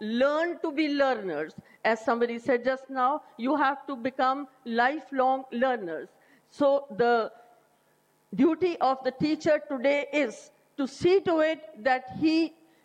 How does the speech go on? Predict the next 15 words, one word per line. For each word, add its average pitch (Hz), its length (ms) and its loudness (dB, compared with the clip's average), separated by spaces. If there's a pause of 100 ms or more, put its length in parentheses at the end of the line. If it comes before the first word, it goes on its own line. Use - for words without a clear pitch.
(140)
turns 330 500 0
the 311 100 0
students 302 760 0 (180)
or 269 260 2 (300)
he 277 120 0
tells 330 400 0
them 294 220 -2 (100)
or, 240 180 2 (160)
uh, 240 140 4 (320)
how 294 420 2 (560)
to 285 140 4
learn 277 500 4 (160)
to 277 80 -6
become 247 560 -2
learners. 196 500 -2